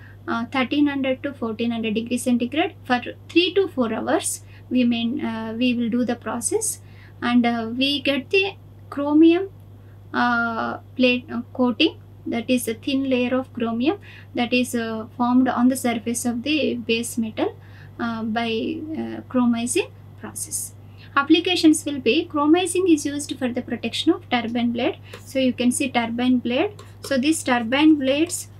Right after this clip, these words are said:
these turbine blades we go for, we go for, uh, chromizing. We go for chromizing to prevent from corrosion turbine blades.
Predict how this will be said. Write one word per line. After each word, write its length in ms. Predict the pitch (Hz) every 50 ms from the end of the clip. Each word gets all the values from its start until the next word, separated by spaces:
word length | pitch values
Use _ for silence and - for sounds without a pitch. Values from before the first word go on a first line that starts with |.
| - - - - - -
these 260 | 240 240 254 254 - -
turbine 480 | 262 240 220 220 220 254 269 285 277
blades 360 | 269 240 240 269 277 - - -
we 120 | 247 240 226
go 240 | - 247 247 262
for, 280 | 262 - 302 339 440 440 - - - - - - - -
we 180 | 247 262 254
go 240 | 226 220 247 254 262
for, 220 | - - 320 370 427 403 - - - - - -
uh, 140 | 240 233
chromizing. 680 | 240 - 254 247 247 240 226 220 320 - - - - - - - - -
We 80 | 247
go 200 | - - 233 240 247
for 160 | - 247 247
chromizing 720 | - - 240 240 233 226 233 233 226 233 - 339 427 - - - - - - -
to 80 | -
prevent 540 | 254 - 277 269 262 277 277 294 294 294 - - - -
from 260 | - 277 302 330 311
corrosion 640 | - - 233 233 240 233 240 240 - 320 370 403 - -
turbine 460 | 262 226 226 220 - 247 247 247 240
blades. 420 | 233 247 285 415 440 - - -